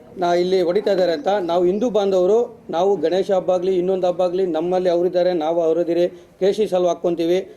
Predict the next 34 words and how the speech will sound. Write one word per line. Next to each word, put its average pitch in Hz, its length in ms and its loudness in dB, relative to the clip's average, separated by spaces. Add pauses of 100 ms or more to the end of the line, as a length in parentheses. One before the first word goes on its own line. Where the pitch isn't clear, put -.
(160)
ನಮ್ಗೆ 175 180 -2
ಊರಲ್ಲಿ 190 340 2
ತೊಂದರೆ 165 360 -2
ಇಲ್ಲ. 151 140 0 (420)
ಎರಡನೇ 202 240 2
ಪಾಯಿಂಟು, 196 540 -2 (240)
ಇಮ್ರಾನ್ 240 460 2
ಮತ್ತು 226 180 -2
ಮುಬಾರಕ್ಕು 214 560 0
ಖಾತೆ 226 360 -2
ಮಾಡೋಕ್ಕೆ 214 340 0
ನನಗೆ 208 260 -4
ಬಿಡ್ತಿಲ್ಲ, 185 400 0 (640)
ಪಂಚಾಯತಿಯಲ್ಲಿ 220 540 -2
ಖಾತೆ 208 280 0
ಮಾಡೋಕ್ಕೆ 208 260 -2
ಬಿಡ್ತಾ 180 260 -2
ಇಲ್ಲ 190 140 0
ಅವನು 180 200 0
ಅಂತ 180 80 -4
ಹೇಳಿದ್ದಾನೆ. 170 320 -2 (320)
ಸರ್, 214 160 0
ನಮ್ಮ 170 180 0
ಹತ್ರ 175 160 -2 (120)
ಡಾಕ್ಯುಮೆಂಟ್ 214 500 0
ಇದೆ, 165 160 0 (220)
ಅವನ 185 140 0
ಹತ್ರ 247 160 0
ಏನು 233 240 2
ದಾಖಲೆ 214 280 2
ಇದೆ 208 100 2
ಅಂತ 208 140 0
ಖಾತೆ 240 300 0
ಮಾಡಬೇಕು. 175 380 -2